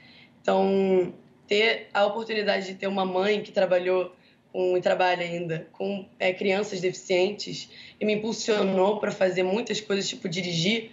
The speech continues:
tendo um braço só, é uma coisa incrível e genial, e eu acho que é a coisa que eu sou mais grata na minha vida,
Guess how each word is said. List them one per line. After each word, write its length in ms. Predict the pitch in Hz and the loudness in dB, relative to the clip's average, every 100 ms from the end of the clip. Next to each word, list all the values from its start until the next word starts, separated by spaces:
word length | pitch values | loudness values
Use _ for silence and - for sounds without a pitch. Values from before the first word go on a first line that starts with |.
| - | -16
tendo 220 | - 190 190 | -2 2 4
um 40 | |
braço 380 | 190 180 180 - | 4 2 -2 -6
só, 320 | - 185 190 - - - | 2 2 0 -12 -20 -14
é 60 | - | -4
uma 140 | 202 | -4
coisa 440 | 196 214 208 226 226 - | -2 -4 0 -2 -2 -8
incrível 580 | 247 - 254 220 208 185 | -12 -6 -4 -2 0 2
e 60 | |
genial, 480 | 185 190 214 185 208 | 2 2 2 2 2
e 40 | 190 | 2
eu 60 | |
acho 160 | 190 - | 2 0
que 80 | 202 | -10
é 40 | |
a 20 | |
coisa 240 | 190 202 - | -6 -8 -8
que 80 | |
eu 40 | 202 | -12
sou 180 | 190 214 | -8 -4
mais 300 | 196 202 220 | 0 0 0
grata 280 | 202 196 190 | 0 0 0
na 60 | |
minha 160 | 185 190 | -2 -2
vida, 400 | 175 185 185 160 | -4 -6 -4 -6